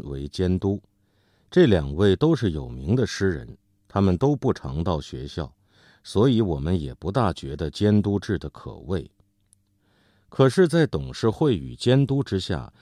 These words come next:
公学的干事就不能由同学公选了。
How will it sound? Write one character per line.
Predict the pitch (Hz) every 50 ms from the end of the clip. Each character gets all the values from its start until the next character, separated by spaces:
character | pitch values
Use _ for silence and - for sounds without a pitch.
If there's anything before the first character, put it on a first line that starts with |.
| _ _ _ _
公 | - 147 160 170 175
学 | - - 92 104
的 | 107 113
干 | 101 - 143 127 95 82
事 | 76 - - - -
就 | - 117
不 | 113 - 160 151
能 | 120 87 87 107
由 | 110 90 95
同 | 107 - - 78 92 120 127
学 | - 82 85
公 | 98 - - 156 165 170
选 | 147 - - 120 107 - -
了。 | - 123 135